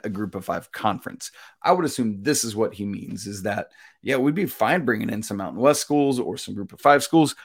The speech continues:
Great. Would love it. Let's try it. But, um, it just remains to be seen what's gonna go on. And all, uh, the, at least Oregon State and Washington State, and to some degree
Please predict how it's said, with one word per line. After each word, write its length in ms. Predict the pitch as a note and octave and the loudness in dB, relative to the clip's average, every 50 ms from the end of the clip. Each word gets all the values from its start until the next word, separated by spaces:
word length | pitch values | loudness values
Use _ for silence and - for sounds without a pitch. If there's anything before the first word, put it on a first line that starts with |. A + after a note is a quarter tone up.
| _ _ | _ _
Great. 280 | - B2+ C3 B2+ B2+ - | 6 8 8 8 8 6
Would 160 | - B2 A#2+ A2 | 2 2 2 4
love 200 | A#2 A2+ G#2+ A2+ | 4 4 4 4
it. 120 | A2 - | 0 0
Let's 220 | G#2+ A2+ A2 - | 0 -4 -4 -4
try 220 | - - G#2+ F#2+ - | -6 -6 -6 -6 -6
it. 120 | - - _ _ _ _ _ _ _ _ _ - A2 | -10 -14 _ _ _ _ _ _ _ _ _ -12 -2
But, 320 | - B2 A2+ G#2+ G#2+ - - _ _ _ - - | 2 4 4 4 4 2 -2 _ _ _ -8 -4
um, 520 | A2 G#2 G2 F#2+ G2 G2 G2 F#2+ E2+ - _ _ _ _ _ _ _ _ - _ _ _ _ _ - | -2 -2 -2 -2 -4 -4 -6 -6 -8 -12 _ _ _ _ _ _ _ _ -20 _ _ _ _ _ -10
it 160 | - B2+ G#2 | -10 -8 -4
just 220 | A2+ B2+ - - | -4 -4 -2 0
remains 520 | B2+ B2 A#2 A2+ A#2 B2 B2+ C3+ C3+ B2+ - | 2 2 4 4 4 4 4 2 2 -2 -4
to 80 | - B2 | -6 -2
be 120 | C3 C3 | -2 -2
seen 400 | B2+ - - G#2 G#2 G#2 G#2 G#2+ | -2 -2 -6 -6 -6 -6 -6 -6
what's 220 | A2 G2 F#2 - - | -6 -8 -8 -10 -10
gonna 200 | - G#2 G#2+ - | -10 -8 -8 -6
go 220 | - F#2 F2+ G2+ | -6 -4 0 4
on. 360 | C3+ D3+ D3 C#3+ D3 D3 C#3+ - - - - _ _ - | 4 6 6 4 4 0 -2 -8 -16 -20 -20 _ _ -6
And 340 | - B2 B2+ B2+ B2+ A2+ - - _ - | -2 0 2 2 2 0 -2 -8 _ -2
all, 580 | - B2+ C3+ C#3+ D3 D3 D3 - - - - _ - | 2 4 6 8 8 6 6 4 0 -4 -10 _ -8
uh, 240 | - A#2+ A#2 F#2+ - | -6 -4 -4 -4 -4
the, 320 | - D#2 A#2 A2+ F2 - - _ _ _ _ _ _ _ _ _ _ _ - - | -6 -6 -6 -6 -6 -8 -10 _ _ _ _ _ _ _ _ _ _ _ -4 -2
at 200 | A#2+ A#2 F#2+ A2+ | -2 -2 -2 -2
least 400 | C3+ D3 F3+ F#3 D#3+ - - - | -2 0 0 0 0 -4 -4 -2
Oregon 320 | - B2+ C3+ C3 B2+ B2+ | 0 2 4 4 4 2
State 180 | B2 - B2+ A#2 | 2 0 -2 -2
and 120 | G2+ G#2+ | 0 2
Washington 560 | A2+ A2+ B2 A#2 - A#2 G#2 - - G2 G2+ | 2 2 2 2 -2 -6 -6 -6 -8 -10 -10
State, 320 | - - - G#2 G#2 G#2 E2 | -10 -6 -6 -4 -4 -4 -6
and 160 | G#2+ G2 - | -8 -10 -10
to 300 | - - A2+ A2 G#2 G2 | -10 -6 -6 -6 -6 -6
some 280 | - - - C3+ C3 | -6 -2 0 0 0
degree 480 | A2+ A2 G#2 G#2+ G#2+ G#2+ G#2+ G#2 F#2+ | 0 0 -2 -4 -4 -4 -4 -6 -6